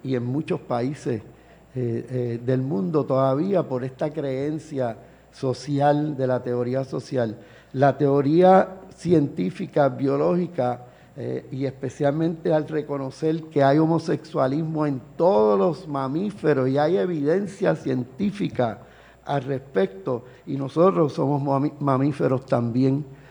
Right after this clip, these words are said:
Así que, y por eso es que se estima que un diez por ciento, eh, de, de las personas en el mundo, eh,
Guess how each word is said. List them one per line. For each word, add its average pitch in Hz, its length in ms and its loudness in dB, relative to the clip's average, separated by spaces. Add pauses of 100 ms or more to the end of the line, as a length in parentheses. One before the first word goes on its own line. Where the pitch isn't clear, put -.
(160)
Así 147 180 -2
que, 139 300 2
y 139 80 -6
por 131 200 -2
eso 143 160 -6
es 170 60 -6
que 170 140 -2
se 170 140 -4
estima 165 440 -2
que 135 100 0
un 143 240 0
diez 160 240 4
por 143 300 2
ciento, 160 720 -2 (380)
eh, 123 520 -4
de, 123 300 -4 (100)
de 123 160 -4
las 120 300 -6
personas 160 720 0
en 147 120 -2
el 139 100 -2
mundo, 147 580 -4 (360)
eh, 120 320 -6